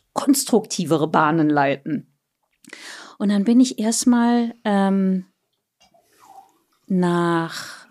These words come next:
Berlin-Marzahn gegangen, weil ich nämlich die Leute fragen wollte, also, weil es wurde ja immer so lautstark das postuliert, was man nicht mehr will, wogegen man ist. Und irgendwie habe ich gedacht, ich würde jetzt gerne mal wissen, wie die Gesellschaft denn eigentlich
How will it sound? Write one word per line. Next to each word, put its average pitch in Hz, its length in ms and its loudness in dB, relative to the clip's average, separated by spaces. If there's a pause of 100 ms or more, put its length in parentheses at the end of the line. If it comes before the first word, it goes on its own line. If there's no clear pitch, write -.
(140)
Berlin-Marzahn 175 920 0
gegangen, - 580 -14 (960)
weil 220 240 0
ich 269 140 -4
nämlich 254 200 2
die 233 120 -6
Leute 240 340 -2
fragen 233 580 -2
wollte, 165 460 -6
also, 196 400 -2 (440)
weil 208 80 -2
es - 120 -2
wurde 285 160 2
ja 277 60 4
immer 247 160 4
so 220 100 0
lautstark 202 720 -2
das 247 240 -2
postuliert, 220 640 -4
was 202 200 -4
man 185 300 0
nicht - 440 -2
mehr 139 240 -6
will, - 180 -10
wogegen 156 560 0
man - 220 -6
ist. - 480 -10 (580)
Und 208 180 -4
irgendwie 262 320 -2
habe 254 120 -2
ich 240 100 -6
gedacht, 226 300 -4
ich - 200 -8
würde 339 200 0
jetzt 226 200 -4
gerne 285 260 0
mal 214 200 -2
wissen, 196 400 0 (440)
wie 262 160 6
die 254 100 6
Gesellschaft 226 580 2
denn 214 120 -2
eigentlich 202 360 -4